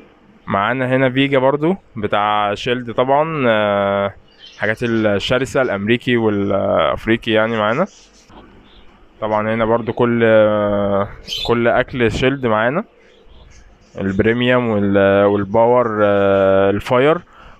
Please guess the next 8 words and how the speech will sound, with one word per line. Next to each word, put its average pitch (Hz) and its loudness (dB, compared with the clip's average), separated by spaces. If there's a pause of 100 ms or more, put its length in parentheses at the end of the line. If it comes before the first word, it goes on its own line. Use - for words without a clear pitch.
والأمريكان 117 0
وال-، 107 0
آه، 98 4
والأفريقي 123 0 (520)
والتترات 117 0 (120)
والبريميوم 123 0
والكوي 131 0 (460)
والفايتر. 110 0